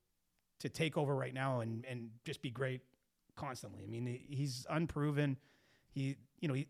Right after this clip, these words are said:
right now, that actually was, I think it was his eighth appearance this season. It's the most he's ever played in any given N H L season of his career. So, like, we're talking about a very young player. Um, and so, uh, the problem here is that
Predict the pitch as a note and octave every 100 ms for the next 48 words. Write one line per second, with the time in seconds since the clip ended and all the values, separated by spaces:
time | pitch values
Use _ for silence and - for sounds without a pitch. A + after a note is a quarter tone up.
0 | C3 F3 G3+ D#3+ D#3+ E3+ D#3 E3+ E3+ F#3
1 | D#3 C3+ - - _ _ _ - D#3+ D#3+
2 | C#3+ C#3+ D3+ D3+ - D#3+ D#3 D#3 C#3+ -
3 | D3 D#3 C#3 D#3 D3+ E3+ E3+ D#3 D#3+ F3
4 | D#3 E3 F#3 D#3+ F3 F3+ E3 E3 E3 -
5 | E3 D3+ C#3+ - D#3+ C3 - D3 C3+ D3+
6 | D3 F3+ F3 F3 D3+ C3+ D3+ D#3 D3+ C3+
7 | C#3 C#3+ C3+ - - _ - _ _ -
8 | C3+ A2 G2+ - _ _ _ _ _ C3
9 | A#2 A#2 A#2+ A#2 A#2 A#2 A#2 - _ _
10 | _ - E3+ G#3+ A3+ - - - _ _
11 | - F3+ C#3 G#3+ G#3 G#3 E3 G3+ F#3 F#3
12 | C#3+ D#3+ D#3+